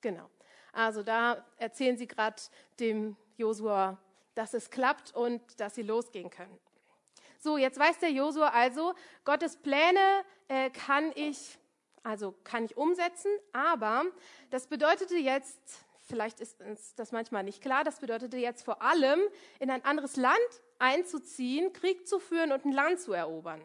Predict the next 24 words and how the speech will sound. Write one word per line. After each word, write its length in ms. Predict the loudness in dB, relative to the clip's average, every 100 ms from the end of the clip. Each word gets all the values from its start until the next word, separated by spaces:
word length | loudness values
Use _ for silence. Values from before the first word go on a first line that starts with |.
| -20 -12
Ja, 200 | -10 -8
das 180 | -8
war 120 | -6 -2
ja 100 | -2
nicht 180 | -4
einfach, 460 | -4 -4 -2 -4 -8 -20 -20 -20 _ _ _
wir 140 | -8 -4
gehen 180 | -2 0
da 80 |
jetzt 240 | -2 -4 -4
mal 180 | -2 0
hin 200 | 2 2
und 120 | 2
bauen 280 | 2 2 4
Häuser, 500 | 6 6 4 4 4
sondern 480 | 2 4 4 4 2 -4 -18 -6
dieser 400 | -2 4 6 4 0 -12
Schritt, 580 | -8 0 0 0 -2
der 100 | 0
nächste, 420 | 2 0 -2 -6 0
der 200 | 0 0
bedeutete, 760 | 0 2 4 2 -2 2 6 6 6 -2 _ _ _ -2
ähm, 380 | 2 2 2 -2
schon 280 | -2 2